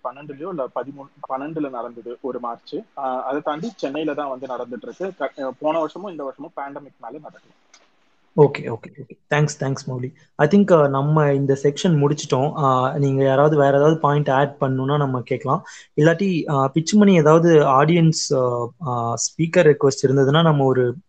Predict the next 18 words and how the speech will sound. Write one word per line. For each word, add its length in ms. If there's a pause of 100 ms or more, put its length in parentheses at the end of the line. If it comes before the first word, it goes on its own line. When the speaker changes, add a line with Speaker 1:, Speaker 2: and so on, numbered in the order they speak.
(120)
Speaker 2:
மூணு, 640 (220)
மூணுல 360
இருந்து 200
அஞ்சு 260
வரைக்கும் 280
எடுத்துக்கலாம். 460 (380)
இந்த 560
டாபிக் 640
இப்போ 220
நம்ம 220
கவர் 320
பண்ணது 280
ரிலேட்டடா 480
மட்டும் 260
ஏதாவது 400
கேள்விகள் 420
இருந்ததுன்னா 420
நம்ம 200